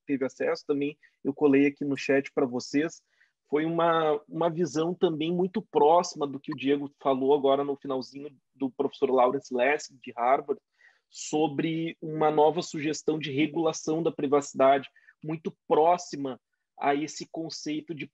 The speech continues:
propriedade, é, dos dados pessoais e, e dialogando com a propriedade intelectual, é, propondo que esses conceitos de dados pessoais que nós utilizamos hoje, em alguma medida, ne-, no direito europeu,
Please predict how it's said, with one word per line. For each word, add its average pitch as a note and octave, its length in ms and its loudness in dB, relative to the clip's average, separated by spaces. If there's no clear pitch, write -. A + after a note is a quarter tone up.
propriedade, D3 1040 0
é, B2+ 340 0
dos C3+ 300 -8
dados C#3 300 2
pessoais C#3 840 -4
e, B2+ 340 -14
e C#3 60 -14
dialogando C#3+ 800 0
com D3+ 320 -4
a C#3 100 -2
propriedade C#3+ 640 0
intelectual, C#3 760 -2
é, C3 140 -6
propondo D#3 640 -8
que E3 220 -4
esses F#3 280 -6
conceitos D#3+ 600 -6
de D3+ 120 -16
dados D3+ 300 -2
pessoais C#3 420 -4
que - 140 -16
nós D#3 200 -4
utilizamos D#3 720 -6
hoje, C3+ 460 2
em A#2+ 220 -4
alguma C3 280 0
medida, C3 540 0
ne-, C3 280 -2
no C3+ 180 -2
direito C3 320 2
europeu, C3 560 4